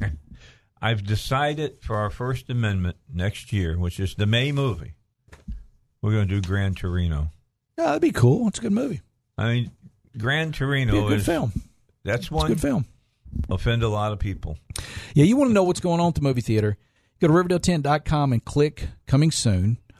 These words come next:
Speaker 2: or you can download the free Theater Group mobile app, uh, to have it on your phone. You can go, uh, to the website and sign up for the email newsletter, or you can like us on Facebook and follow our events.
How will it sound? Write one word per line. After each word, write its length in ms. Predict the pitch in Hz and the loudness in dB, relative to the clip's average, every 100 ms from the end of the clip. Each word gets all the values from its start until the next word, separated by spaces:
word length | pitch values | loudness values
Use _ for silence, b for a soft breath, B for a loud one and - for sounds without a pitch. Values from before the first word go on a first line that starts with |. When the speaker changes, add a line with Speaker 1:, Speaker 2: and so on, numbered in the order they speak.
| b | b
Speaker 2:
or 260 | - 127 156 | 4 6 6
you 120 | 151 | 2
can 220 | 165 113 95 | 2 0 0
download 520 | 104 139 151 151 143 | 2 2 2 0 0
the 80 | 98 | -2
free 360 | - 120 151 | 0 2 2
Theater 380 | - 127 156 151 | 0 0 2 2
Group 300 | 143 156 151 | 2 0 2
mobile 340 | 101 117 165 143 | 2 4 4 2
app, 300 | 113 147 - - _ _ _ - | 0 -2 -4 -16 _ _ _ -8
uh, 240 | 117 117 117 | 0 2 2
to 120 | 123 | 2
have 180 | 123 143 | 4 4
it 60 | |
on 120 | 151 170 | 2 2
your 80 | |
phone. 360 | 160 120 117 143 b b b - | 0 2 2 0 b b b -2
You 200 | 151 190 | 0 4
can 220 | 160 135 | 4 4
go, 540 | 123 147 170 185 202 - | 4 4 4 0 -2 -2
uh, 160 | 156 147 | 0 0
to 100 | 160 | 0
the 100 | 143 | 2
website 560 | 156 160 - 185 208 - - | 2 2 -2 -4 -4 -8 0
and 140 | 139 120 | 2 4
sign 220 | 139 156 | 2 0
up 40 | |
for 60 | 139 | 2
the 80 | 170 | 2
email 160 | 175 | 4
newsletter, 480 | 175 170 175 175 180 - _ _ - | 4 4 2 0 -2 -6 _ _ -2
or 80 | |
you 140 | 120 147 | 2 4
can 140 | 123 | 4
like 360 | 107 117 135 139 | 4 2 2 2
us 160 | 143 - | 0 2
on 320 | 139 151 147 | 2 2 0
Facebook 720 | - 156 151 - 123 131 - _ | -2 0 0 2 2 2 0 _
and 400 | 113 117 113 110 | 0 4 4 2
follow 560 | - - - 135 147 143 | -2 -4 2 4 4 2
our 200 | 117 123 | 0 -2
events. 760 | 104 98 101 117 71 - - | -2 -4 0 0 -2 -12 -14